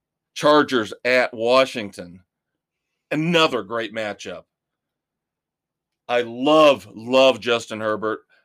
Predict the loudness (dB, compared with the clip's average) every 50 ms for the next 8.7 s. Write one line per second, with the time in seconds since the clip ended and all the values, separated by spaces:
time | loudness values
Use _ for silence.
0 | _ _ _ 0 0 0 0 0 -2 0 0 2 4 6 6 4 4 2 0 -2
1 | -2 -2 -2 0 2 4 4 4 4 2 -2 -6 _ _ _ -4 -2 -2 -2 -2
2 | -2 -4 -2 0 2 4 4 4 4 2 0 -2 -4 -4 -2 0 0 0 0 -2
3 | -4 -4 -6 -12 -12 -12 -12 -10 -8 -8 -10 -10 -10 -16 -20 -20 -20 _ _ _
4 | _ _ _ _ _ -16 -14 -12 -12 -10 -8 -6 -4 -2 -2 -4 -4 -6 -10 -14
5 | -14 -10 -4 -2 0 0 0 -2 -4 -6 -6 -6 -8 _ _ _ _ _ _ _
6 | _ _ _ _ -4 -4 -4 -4 -8 _ -8 -6 -6 -6 -6 -8 -6 -4 -4 -4
7 | -6 -8 -8 -8 -8 -8 -8 -8 -8 -6 -6 -4 -4 -6 -6 -4 -2 -2 -2 -2
8 | -4 -4 -6 -8 -6 -6 -6 -6 -6 -8 -12 -16 _